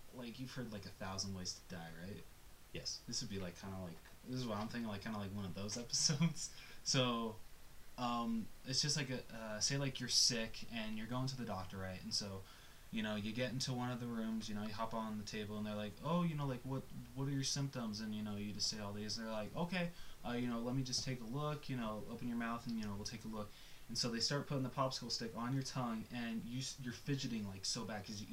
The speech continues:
Speaker 1: you hate the taste. And they're like, "Okay, you know, I need you to hold still, okay?" So, you, uh, but you keep
Speaker 2: No!
Speaker 1: fid-,
Speaker 2: <laughs>
Speaker 1: but you keep fidgeting and they say again, "I need you to stay still." But yet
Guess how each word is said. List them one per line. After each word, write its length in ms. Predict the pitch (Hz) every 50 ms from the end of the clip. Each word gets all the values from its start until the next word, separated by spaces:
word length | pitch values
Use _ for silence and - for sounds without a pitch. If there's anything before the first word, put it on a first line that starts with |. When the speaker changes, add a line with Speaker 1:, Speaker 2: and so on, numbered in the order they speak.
| 117
Speaker 1:
you 60 | 113
hate 240 | 107 - - 123 117
the 80 | - 110
taste. 360 | - - 123 117 127 135 - - - - - -
And 100 | - 123
they're 60 | 120 107
like, 100 | - 127
"Okay, 200 | 139 170 170 147
you 100 | 139 139
know, 100 | 131 123
I 100 | 120 123 123
need 180 | 131 139 143
you 100 | 151 156
to 40 | 143
hold 220 | 135 147 147 139 -
still, 240 | - - 170 - 120
okay?" 280 | 113 110 - 123 123 131
So, 140 | 127 - 120
you, 140 | 117 113 - - 127
uh, 40 | 120 -
but 140 | 120 117
you 80 | 117 117
keep 240 | - - - 143 -
Speaker 2:
No! 400 | - - - - - 339 339 330 - - -
Speaker 1:
fid-, 580 | 254 254 - - - 202 - - - 202 226 -
Speaker 2:
<laughs> 0 |
Speaker 1:
but 320 | 233 214 208 226 - -
you 60 | 202
keep 180 | - 180 180 165
fidgeting 460 | - 185 180 170 151 151 131 120 117 - 131
and 160 | 127 131 127
they 100 | 131 123
say 400 | - - - - 147 147 151 151 -
again, 380 | 127 123 - 143 139 123 117 101
"I 120 | - 123 123
need 400 | 127 131 139 147 151 147 135 -
you 100 | 143 139
to 80 | 120 117
stay 340 | 113 - - - 117 113 113
still." 400 | - - - 180 175 160 143 - - - - - - - -
But 100 | - 135
yet 140 | 127 135 -